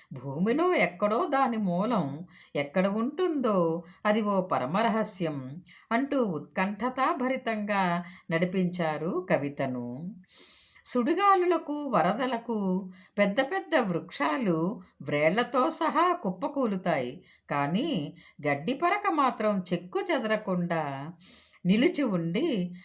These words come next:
చిన్నా చితకా సమస్యలకు కృంగిపోయే మనుష్యులకు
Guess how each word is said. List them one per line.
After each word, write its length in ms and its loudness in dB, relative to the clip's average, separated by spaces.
చిన్నా 420 2
చితకా 380 0
సమస్యలకు 800 -2
కృంగిపోయే 840 0
మనుష్యులకు 1040 -4